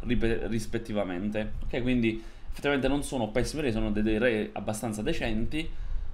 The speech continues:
e ottimi. In più la storia appunto dice che hanno governato su Pegu durante la sua era d'oro di pace e prosperità. Non hanno fatto guerre, c'è stata la crescita e la prosperità per il suo popolo. Fin qui ci siamo.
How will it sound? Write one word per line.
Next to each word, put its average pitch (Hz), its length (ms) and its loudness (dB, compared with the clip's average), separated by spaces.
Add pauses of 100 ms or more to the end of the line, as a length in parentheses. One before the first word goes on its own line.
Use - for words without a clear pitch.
(220)
e 165 140 8
ottimi. 107 500 2
In 139 120 0
più 139 260 2
la 110 120 4
storia 113 300 2
appunto 107 380 0
dice 107 280 2
che 113 140 2
hanno 104 220 4
governato 117 480 2
su 165 180 -4
Pegu 113 320 4
durante 113 320 2
la 113 100 2
sua 127 200 4
era 104 140 6
d'oro 104 280 4
di 101 120 0
pace 95 260 -4
e 107 40 -8
prosperità. 98 680 -2
Non 98 140 -4
hanno 101 100 -4
fatto 104 280 -4
guerre, 147 480 4
c'è 110 120 -10
stata 104 260 0
la 101 260 -2 (100)
crescita 110 560 -2
e - 20 -2
la 95 80 -4
prosperità 117 600 -4 (300)
per 147 140 -2
il 147 100 0
suo 117 220 -4
popolo. 98 540 -2 (320)
Fin 185 160 0
qui 123 120 2
ci 107 140 -2
siamo. 95 400 -4